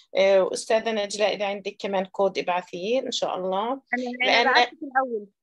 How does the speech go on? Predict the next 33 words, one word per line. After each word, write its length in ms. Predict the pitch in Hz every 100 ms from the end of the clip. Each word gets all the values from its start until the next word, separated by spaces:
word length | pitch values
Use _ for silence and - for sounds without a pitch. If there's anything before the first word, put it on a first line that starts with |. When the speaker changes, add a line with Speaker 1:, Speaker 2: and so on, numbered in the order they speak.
| _ 226
Speaker 2:
إن 60 |
شاء 180 | 233 269
الله 160 | 262 262
هبعته، 320 | 247 233 233
هنزله 300 | 269 240 208
تاني. 300 | 190 180 185 _ - 214
Speaker 1:
ماشي 520 | 226 214 175 - 180
إن 60 | 190
شاء 260 | - -
الله، 220 | 160 160
لأنه 340 | 196 196 202 202
في 200 | - 208
ناس، 380 | 190 185 - 180
آه، 320 | 175 170 170
بيروحوا 600 | - 165 214 208 208 190
بر-، 180 | 190 185 -
بيرجعوا. 560 | 190 185 160 156 160 - - - -
الآن 300 | 196 233 247
نفتح 380 | 262 - 240 214
باب 220 | 226 220
الأسئلة 520 | 214 - - 233 233
والمداخلات 880 | 214 202 196 196 202 196 196 226 -
مع 120 | 208
الأستاذ. 340 | 208 - - 240 - - - - -
آه، 280 | - - 208 -
إذا 400 | 226 233 202 233
في 240 | 233 269 240
عندكم 640 | 254 254 233 233 220 214
أي 160 | 247
مداخلة، 580 | 240 233 233 233 220 208
أي 100 | 226
سؤال، 480 | 233 - 190 214 214
تفضلوا. 580 | - 240 180 165 156